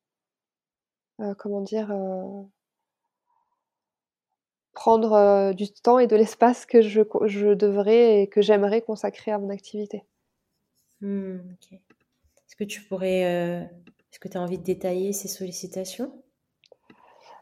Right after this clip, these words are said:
Speaker 1: Heu, ça peut être des sollicitations de connaissances, des sollicitations de la famille,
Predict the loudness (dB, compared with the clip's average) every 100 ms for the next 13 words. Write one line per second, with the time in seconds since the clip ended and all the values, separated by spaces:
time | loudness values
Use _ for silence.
0 | _ _ -4 -2 0 0 -2 -2 -2 -2
1 | 0 -2 0 -2 0 -2 -2 -6 -2 -2
2 | -4 -8 -4 -4 -2 0 -2 -4 -4 -2
3 | -4 -8 -16 -20 -20 -20 _ _ _ _
4 | _ _ -4 -2 0 -2 -4 -2 -2 -2
5 | -6 -6 -4 -4 -8 -10 _ _ _ _
6 | _ _ _ _ _ _ _ _ _ _
7 | _ _ _ _ 0 2 4 4 2 0
8 | -4 -4 -4 -4 -4 -4